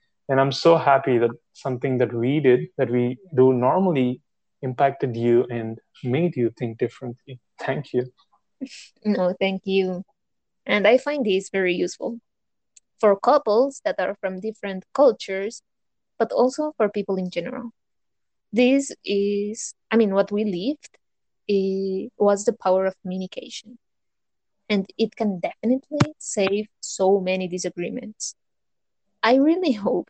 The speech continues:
Speaker 2: that people can feel brave enough, because you have to be brave to share your conceptions about life. Sometimes what we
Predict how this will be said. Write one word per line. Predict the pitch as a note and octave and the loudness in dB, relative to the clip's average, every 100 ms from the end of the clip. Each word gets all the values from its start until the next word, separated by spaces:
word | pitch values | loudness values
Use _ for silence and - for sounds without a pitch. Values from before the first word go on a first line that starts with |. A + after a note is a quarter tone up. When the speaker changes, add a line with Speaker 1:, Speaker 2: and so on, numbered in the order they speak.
| _ | _
Speaker 2:
that | F#3+ - | -6 -4
people | F#3+ F3+ A3 | -8 -6 -6
can | G#3+ G3 - | -6 -10 -6
feel | F#3+ F#3 F#3 A3 _ _ _ _ - | -4 -4 -6 -10 _ _ _ _ -2
brave | F#3 F#3 A3 A#3+ _ _ _ G3 | 2 2 0 -4 _ _ _ -4
enough, | F3+ F3 A3+ _ | -4 -4 -8 _
because | G3+ G#3 | -4 0
you | G#3+ | 2
have | A#3+ G#3+ - | 2 0 -4
to | E3+ | -8
be | F3+ D#3 | -8 -4
brave | F#3+ F3 F#3+ B3 _ _ _ _ _ A#3 | 2 4 2 -2 _ _ _ _ _ -4
to | |
share | A3 G#3 F#3 F#3+ - | 0 2 2 2 -2
your | G#3+ G3+ | 0 0
conceptions | - G3 F#3 G#3+ - - F#3 G#3+ - - - | -4 -12 -6 -4 -4 -8 -10 -12 -14 -12 -6
about | F#3+ F3+ | -4 -2
life. | F#3+ G3 G#3+ - _ _ _ _ _ _ _ _ _ _ | 0 0 -2 -10 _ _ _ _ _ _ _ _ _ _
Sometimes | - A#3 A#3 C4+ D4+ C#4+ B3+ - _ _ _ _ | -2 0 2 2 0 0 -8 -10 _ _ _ _
what | A#3 A3 G#3+ | 2 2 2
we | G#3+ | -2